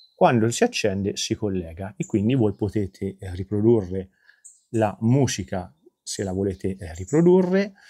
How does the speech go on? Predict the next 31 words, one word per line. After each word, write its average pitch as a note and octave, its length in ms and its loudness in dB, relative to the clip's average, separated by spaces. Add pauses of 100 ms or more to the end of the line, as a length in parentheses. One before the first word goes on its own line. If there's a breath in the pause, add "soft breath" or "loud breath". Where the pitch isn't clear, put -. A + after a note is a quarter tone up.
(340 soft breath)
oppure, A#2+ 720 2
eh, G2+ 360 -6
potete G#2+ 360 0
ad G#2+ 60 2
esempio G#2+ 440 0
utilizzare G#2 640 2
Maps, A2+ 480 -2
eh, G2 1200 -6
presente G#2 520 0
su A2 260 -2
Android C3 380 2
Auto F#2 280 -2
sfruttando G2 840 -4
il G#2 300 2
G G#2 240 -2
P B2 240 0
S - 420 -4 (500 soft breath)
dello G2 1200 0
smartphone. G2+ 720 -2
Lui B2 180 4
non B2 180 4
ha A2 220 0
il A2 80 0
G G2+ 160 -4
P G#2 220 -2
S - 380 -6
integrato, G2 680 -2
questo G2 320 -6
sia, F#2 400 -6
sia - 240 -4
chiaro. E2+ 460 -10